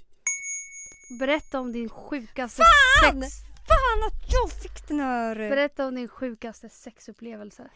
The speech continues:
Speaker 2: Jaha, det var den. Okej, ja, vad bra. Men då, den kan jag svara på.
Speaker 1: Aha.
Speaker 2: Ja, det var bra. Ber-, eh, min sjukaste sexupplevelse.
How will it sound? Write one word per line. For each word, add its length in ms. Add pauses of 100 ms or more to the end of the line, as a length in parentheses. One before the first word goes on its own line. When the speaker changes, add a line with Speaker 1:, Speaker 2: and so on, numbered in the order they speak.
(160)
Speaker 2:
Jaha, 380
det 60
var 100
den. 180
Okej, 240
ja, 120
vad 120
bra. 100
Men 100
då, 140
den 80
kan 180
jag 100
svara 140
på. 120 (220)
Speaker 1:
Aha. 440
Speaker 2:
Ja, 200 (100)
det 60
var 100
bra. 160 (540)
Ber-, 320 (800)
eh, 40
min 200
sjukaste 800
sexupplevelse. 800